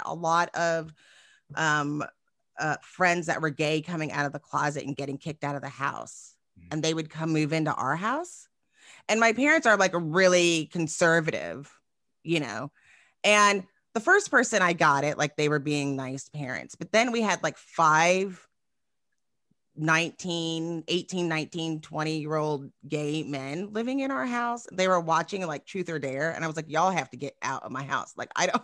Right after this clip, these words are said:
Speaker 1: <laughs> like, that was just, that was a little much for me. But I was like, "Dad, how did you do that?" Like,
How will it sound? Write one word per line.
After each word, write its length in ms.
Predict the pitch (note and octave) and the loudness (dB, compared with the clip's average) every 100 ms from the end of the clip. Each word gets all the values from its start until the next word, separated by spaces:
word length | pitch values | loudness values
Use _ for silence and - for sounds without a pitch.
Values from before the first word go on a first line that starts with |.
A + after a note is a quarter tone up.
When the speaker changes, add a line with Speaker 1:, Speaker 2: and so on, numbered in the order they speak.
| _ | _
Speaker 1:
<laughs> 120 | _ | _
like, 160 | G#3+ G#3 - D#4 - | -2 -2 -4 -8 2
that 220 | A#3 G3 | 4 6
was 160 | B3 | 4
just, 260 | F#3+ A3+ - - D4 | 2 -2 -4 -14 -6
that 180 | - C4 | 2 4
was 160 | D#4+ C4+ | 6 4
a 60 | |
little 220 | A3+ G#3 F#3+ | 6 6 6
much 320 | F#3 B2+ - | 4 0 -6
for 80 | D3+ | -12
me. 200 | D#2+ _ _ - | -12 _ _ 4
But 100 | B3 | 6
I 140 | B3 | 6
was 140 | B3+ | 4
like, 220 | B3+ A#3+ - | 0 -2 2
"Dad, 400 | C#4 D#4 F#3+ F#3 _ - - - | 4 4 2 -2 _ -20 -20 -8
how 260 | B3 C#4+ E4+ | 2 4 6
did 240 | D#4 G#3 | 4 2
you 140 | A#3 | -2
do 320 | F#3 G3+ G#4 D#4+ | -2 4 4 4
that?" 300 | C#3+ F#2 - | 2 -2 -2
Like, 400 | G3 F#3+ F#3 | 2 2 2